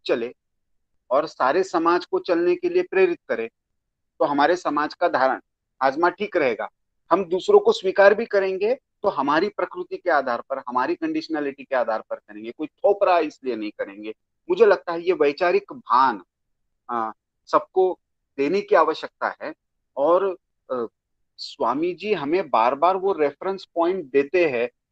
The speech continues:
जब वो हिंदू, paper on Hinduism भी रख रहे हैं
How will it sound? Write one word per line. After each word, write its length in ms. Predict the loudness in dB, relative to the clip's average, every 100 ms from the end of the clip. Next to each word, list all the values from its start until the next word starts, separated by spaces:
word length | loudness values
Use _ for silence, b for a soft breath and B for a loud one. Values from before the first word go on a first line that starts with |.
| 0
जब 180 | 0 2
वो 280 | -2 -2 _ _ _ _ _ _ -8
हिंदू, 220 | 0 0
paper 540 | 0 0 0 2 0
on 80 | 2
Hinduism 460 | 2 0 2 0 4
भी 100 | 6
रख 200 | 6 4
रहे 140 |
हैं 100 | 4